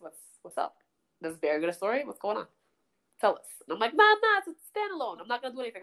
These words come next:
with it. I'm not gonna do anything with it." And they were like, "No, no, no, but does Bear get a story?" And I'm like, "No, we're done."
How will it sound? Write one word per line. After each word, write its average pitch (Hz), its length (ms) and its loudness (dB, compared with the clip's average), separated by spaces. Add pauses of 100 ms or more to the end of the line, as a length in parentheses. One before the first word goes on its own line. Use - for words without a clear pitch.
with 170 120 -14
it. 156 60 -14
I'm - 60 -12
not 180 100 -4
gonna 202 100 -18
do 202 80 -12
anything 156 200 -12
with - 100 -10
it." - 40 -8
And 156 100 -10
they 175 40 -2
were 175 100 6
like, - 180 -4 (460)
"No, 262 200 10
no, 277 180 6
no, 262 180 4
but 190 140 -6
does 180 160 -8
Bear 196 180 2
get 196 140 -6
a 175 40 -10
story?" 196 280 -4
And 156 80 -10
I'm 165 80 -8
like, 202 200 -4
"No, 233 420 4 (800)
we're 202 140 -4
done." 240 260 6